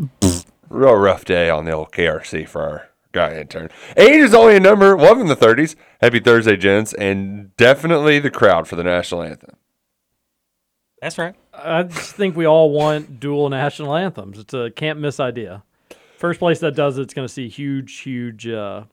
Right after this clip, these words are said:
Speaker 3: positive reviews.
Speaker 1: Nothing was more fun than the tailgates at the old school Purple Lot. Never been more mad at U K for taking away that parking area. Well, you had to take it away to build the practice facility, though,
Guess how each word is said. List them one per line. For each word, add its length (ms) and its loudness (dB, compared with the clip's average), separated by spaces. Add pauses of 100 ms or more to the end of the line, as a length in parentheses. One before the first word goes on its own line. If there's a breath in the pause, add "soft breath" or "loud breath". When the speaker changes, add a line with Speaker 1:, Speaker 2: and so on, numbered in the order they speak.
(120)
Speaker 3:
positive 420 -10
reviews. 460 -20 (360)
Speaker 1:
Nothing 320 6
was 140 2
more 200 6
fun 260 6
than 120 0
the 80 -2
tailgates 500 2
at 100 0
the 60 -2
old 260 0
school 240 2
Purple 320 0
Lot. 200 -2
Never 220 4
been 140 4
more 140 4
mad 220 6
at 60 -8
U 100 -4
K 200 0
for 120 -2
taking 300 -2
away 180 2
that 180 0
parking 320 -2
area. 360 -12
Well, 300 8
you 200 2
had 160 6
to 80 -4
take 220 0
it 80 2
away 200 4
to 80 -2
build 220 -4
the 60 -18
practice 440 -10
facility, 540 -18
though, 220 -20